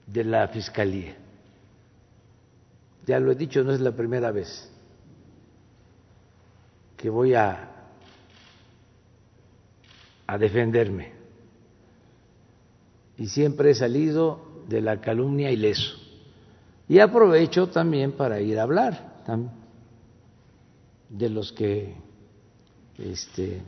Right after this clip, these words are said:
me acusen. Aprovecho para,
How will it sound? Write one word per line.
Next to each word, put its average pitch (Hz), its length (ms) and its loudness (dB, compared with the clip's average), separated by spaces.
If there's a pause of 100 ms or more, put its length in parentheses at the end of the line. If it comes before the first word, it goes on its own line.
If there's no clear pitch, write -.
(920)
me 110 180 -4
acusen. 160 460 -2 (3500)
Aprovecho 120 640 0
para, 120 540 2